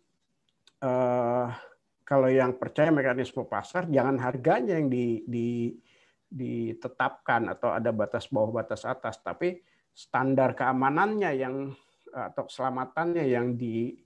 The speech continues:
eh, monitor gitu ya. Harga biarkan bergerak sampai ke level, eh, ya terbawah sekalipun, itu kan persaingannya keras. Tapi keamanannya atau keselamatannya yang dimonitor secara, eh,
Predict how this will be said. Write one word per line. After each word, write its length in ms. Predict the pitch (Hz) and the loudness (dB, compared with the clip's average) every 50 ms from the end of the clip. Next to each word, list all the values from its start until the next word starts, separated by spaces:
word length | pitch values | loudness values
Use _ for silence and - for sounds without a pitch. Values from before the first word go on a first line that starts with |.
| _ _ _ _ _ _ _ _ _ _ _ - - 123 | _ _ _ _ _ _ _ _ _ _ _ -12 -6 -4
eh, 140 | 120 117 117 | -4 -4 -2
monitor 720 | 120 135 139 143 139 139 - - 131 117 107 113 110 - - - | 0 2 2 2 2 0 -2 0 0 0 0 -2 -6 -10 -12 -12
gitu 300 | - - - - 87 - | -12 -12 -10 -10 -10 -8
ya. 20 | |
Harga 400 | 113 113 123 127 131 123 185 202 | -6 -4 -4 -4 -2 0 2 2
biarkan 480 | 196 160 120 107 117 120 - 131 131 127 | 4 4 4 2 2 0 0 0 0 0
bergerak 560 | 120 123 113 - 190 208 185 165 - - - | -2 -2 -2 0 2 2 2 0 -2 -4 -4
sampai 320 | - 127 117 - 127 113 - | -2 -2 -2 -2 -4 -4 -2
ke 80 | - | -2
level, 640 | 117 117 113 - - 113 107 110 107 117 135 151 - _ _ _ _ _ _ _ _ _ _ _ _ _ - | -2 -2 -2 -2 -2 -2 -2 0 -2 -2 -4 -6 -10 _ _ _ _ _ _ _ _ _ _ _ _ _ -10
eh, 800 | - 127 113 113 117 110 107 110 107 95 98 95 90 - - 135 | -6 -4 -2 0 0 0 0 0 0 0 0 -2 -4 -2 0 0
ya 20 | 131 - | 0 2
terbawah 460 | - 135 135 127 127 120 120 120 123 - | 2 2 4 6 6 6 6 6 4 0
sekalipun, 560 | - - 120 135 170 170 - - 135 127 123 | -2 0 2 2 2 0 -2 -4 -6 -6 -6
itu 80 | - | -8
kan 160 | - 160 147 156 | -8 -8 -8 -8
persaingannya 560 | 180 135 - - 131 120 117 117 127 135 131 | -12 -16 -14 -10 -8 -6 -6 -6 -6 -8 -10
keras. 400 | - - 120 113 101 101 - - - _ _ _ _ _ | -10 -10 -8 -8 -8 -8 -10 -14 -20 _ _ _ _ _
Tapi 320 | - 120 120 - 165 156 - | -14 -14 -12 -12 -12 -10 -8
keamanannya 960 | 151 123 127 127 143 143 151 165 180 180 180 180 170 156 139 139 139 - 131 | -4 -4 -2 -2 -2 0 0 0 2 2 4 4 4 4 2 0 -2 -6 -8
atau 160 | - 135 127 | -8 -10 -10
keselamatannya 760 | - - - 127 135 131 131 127 127 - 156 156 156 156 147 131 | -8 -4 -2 0 0 0 0 -2 -4 -4 -4 -4 -2 -2 -4 -4
yang 120 | 127 123 120 | -4 -6 -6
dimonitor 1500 | 117 117 117 117 127 - _ _ _ _ _ _ _ _ _ _ - 131 131 127 123 127 - _ - 117 117 117 113 120 131 | -6 -8 -8 -8 -10 -12 _ _ _ _ _ _ _ _ _ _ -8 -6 -6 -6 -6 -8 -10 _ -4 -4 -2 -2 -4 -6 -10
secara, 640 | - - _ - 123 117 110 110 117 117 107 - - _ _ _ _ _ _ _ _ _ _ _ _ | -14 -20 _ -10 -8 -6 -6 -4 -6 -6 -6 -8 -10 _ _ _ _ _ _ _ _ _ _ _ _
eh, 220 | - 120 110 104 | -12 -10 -8 -8